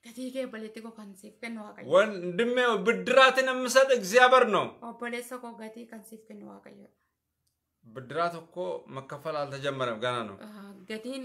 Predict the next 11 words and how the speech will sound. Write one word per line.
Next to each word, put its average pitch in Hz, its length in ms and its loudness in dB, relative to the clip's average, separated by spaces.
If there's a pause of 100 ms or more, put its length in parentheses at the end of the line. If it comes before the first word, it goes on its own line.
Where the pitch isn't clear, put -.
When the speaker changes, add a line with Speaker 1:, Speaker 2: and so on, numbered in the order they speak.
(160)
Speaker 1:
ah, 240 200 -12
kennamuu 226 400 -10
hin 214 80 -12
jalqabne 214 420 -14
ga-, 196 160 -10 (200)
ga-, 208 360 -20
ganaadha. 202 420 -16 (200)
Speaker 2:
ክብር 113 200 -16
ለእግዚአብሔር 107 420 -4
ይሁን። 101 140 -12
ጌታችን 110 160 -14